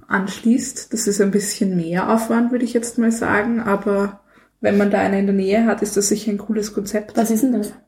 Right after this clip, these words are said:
Speaker 1: Was ist denn das? <laughs> Ähm, genau. Ist ein, ähm, das sind meistens Initiativen oder Vereine, die sich zusammenschließen und dann gemeinsam bei lokalen Produzenten, ähm,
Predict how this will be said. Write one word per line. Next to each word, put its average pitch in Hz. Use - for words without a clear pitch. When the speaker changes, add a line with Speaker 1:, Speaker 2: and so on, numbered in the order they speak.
Speaker 1:
Was 185
ist -
denn 233
das? -
<laughs> -
Ähm, 196
genau. 233
Ist -
ein, 190
ähm, 190
das 202
sind 220
meistens 214
Initiativen 226
oder 233
Vereine, 190
die 269
sich 214
zusammenschließen 277
und 233
dann 208
gemeinsam 214
bei 196
lokalen 202
Produzenten, 240
ähm, 190